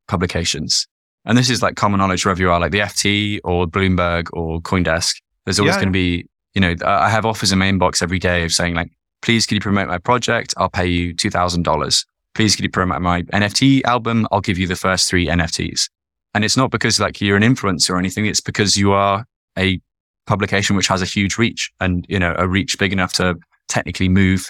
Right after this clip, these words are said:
Speaker 1: uh, markets, particularly when there's small, like, they're very low liquidity.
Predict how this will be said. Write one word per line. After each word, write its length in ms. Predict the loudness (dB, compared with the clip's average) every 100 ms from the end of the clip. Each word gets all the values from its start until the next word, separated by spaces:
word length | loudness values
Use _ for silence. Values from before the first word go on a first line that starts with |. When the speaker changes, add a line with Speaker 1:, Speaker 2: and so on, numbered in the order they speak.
| -6
Speaker 1:
uh, 120 | 0
markets, 460 | 2 2 0 -4 -6
particularly 400 | -2 -2 0 0
when 100 | 2
there's 240 | 0 -2 -2
small, 360 | 0 0 0 -2
like, 200 | -6 -6
they're 100 | -2
very 180 | 0 0
low 220 | 0 0
liquidity. 580 | -2 -2 -4 -2 -2